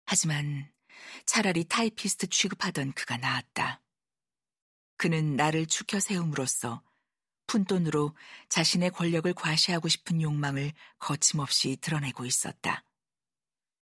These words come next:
남자는 자신의 가난한 유년의 추억을 미화하고 사업을 하면서 저지른 탈세와 뇌물, 조금만 마음에 들지 않아도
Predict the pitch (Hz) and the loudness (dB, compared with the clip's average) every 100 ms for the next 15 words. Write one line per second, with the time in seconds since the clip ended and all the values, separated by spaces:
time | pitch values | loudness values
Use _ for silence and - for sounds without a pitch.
0 | _ _ _ _ _ _ _ _ 175 170 | _ _ _ _ _ _ _ _ 4 4
1 | 170 170 175 170 160 - - - 170 - | 4 2 2 0 -2 -12 -10 0 2 4
2 | 175 180 175 160 170 180 165 151 165 170 | 2 2 2 2 4 4 4 2 2 0
3 | 165 - 208 143 123 135 151 165 165 139 | 0 0 0 0 -2 0 0 0 -2 -4
4 | 87 - _ _ _ _ _ _ _ _ | -10 -12 _ _ _ _ _ _ _ _
5 | _ - 202 180 175 180 170 160 160 165 | _ 2 4 4 2 2 2 2 0 0
6 | - 151 151 147 147 156 - 165 - 156 | 0 -2 -2 -2 -2 -2 -2 0 0 0
7 | 143 139 139 135 147 143 127 117 - _ | 0 0 0 -2 -2 -2 -4 -6 -8 _
8 | _ _ _ _ _ _ _ _ - 185 | _ _ _ _ _ _ _ _ 2 4
9 | 196 208 190 165 175 185 185 170 185 165 | 4 6 6 4 4 2 2 2 2 2
10 | 147 156 | 2 2